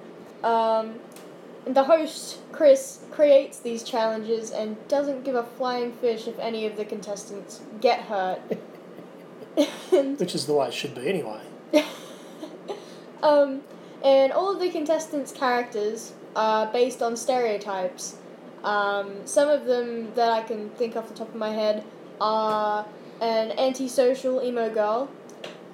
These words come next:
Speaker 1: a blonde who only cares about her makeup, a nerd whose only talent is knowing about Star Trek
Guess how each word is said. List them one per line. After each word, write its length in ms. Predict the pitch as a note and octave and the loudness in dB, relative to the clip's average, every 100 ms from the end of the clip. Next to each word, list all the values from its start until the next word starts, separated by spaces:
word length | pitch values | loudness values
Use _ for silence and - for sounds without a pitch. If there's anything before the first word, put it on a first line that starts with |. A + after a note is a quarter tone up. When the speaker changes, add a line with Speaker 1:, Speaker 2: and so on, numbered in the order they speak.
| - - | -6 0
Speaker 1:
a 60 | |
blonde 540 | A#3 B3+ B3+ B3 B3 D4 | 0 4 2 2 -2 -4
who 180 | C#4 A#3 | 2 2
only 180 | A#3 | 2
cares 260 | A#3 C4 A#3 | 0 0 0
about 280 | A#3 A3 A#3 | 0 0 0
her 80 | A#3 | -2
makeup, 560 | A3 G#3+ G#3 A3 - - - - - - - A#3+ | 0 0 0 -2 -4 -16 -18 -18 -16 -18 -12 -6
a 40 | |
nerd 360 | A#3+ C4+ D4 C#4+ | 4 6 6 4
whose 180 | C#4+ | 2
only 280 | B3+ C4+ C4+ | 2 2 0
talent 440 | C4 C4 B3 B3 - | -4 -4 -2 -2 -2
is 200 | A#3 A3 | -2 0
knowing 280 | A#3+ A#3+ | 0 0
about 280 | A3+ A3+ A3 | 0 0 0
Star 340 | - B3 A#3 B3+ | -4 -2 -2 -2
Trek 340 | G#3 G#3+ | -4 -4